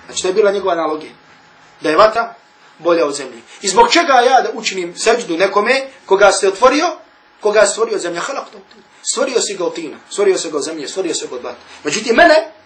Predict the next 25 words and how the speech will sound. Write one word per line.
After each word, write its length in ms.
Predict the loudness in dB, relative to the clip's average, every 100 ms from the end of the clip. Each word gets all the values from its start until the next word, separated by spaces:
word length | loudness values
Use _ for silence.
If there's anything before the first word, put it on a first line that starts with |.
| _
si 120 | -16 -12
stvorio 360 | -6 -4 -4
od 100 | -4
čega? 340 | -4 -2 -4 -6 _ _
Mene 120 | -14
si 100 | -8 -8
stvorio 200 | -8 -12
od 60 | -14
vatre. 220 | -16 -18 -20 _ -20 -20 -14
I 80 | -2
to 80 | 2
je 80 | 4
došlo 280 | 4 0 -10 -14 -18 -8
u 80 | -6
hadisu, 440 | -4 -8 -10 -12 -16 _ _
kad 100 | -6
se 60 | -2
bilježi 260 | 0 0
imam 200 | -2 -4
Muslim 280 | -4 -6 -6
od 120 | -6
Aisha 280 | -4 -2 -4
radijallahu 400 | -4 -2 -2 -4
ta'ala 260 | -4 -4 -4
anha, 400 | -2 -2 -2